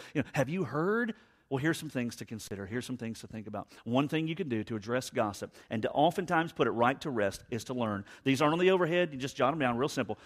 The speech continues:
Number one, question the gossiper. Question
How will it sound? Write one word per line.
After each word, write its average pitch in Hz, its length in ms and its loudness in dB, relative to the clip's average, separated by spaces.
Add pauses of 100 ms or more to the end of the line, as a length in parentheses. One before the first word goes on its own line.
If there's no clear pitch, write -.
Number 143 200 2
one, 123 220 4 (160)
question 147 640 2 (120)
the 127 100 0
gossiper. 92 640 -6 (1300)
Question 147 680 4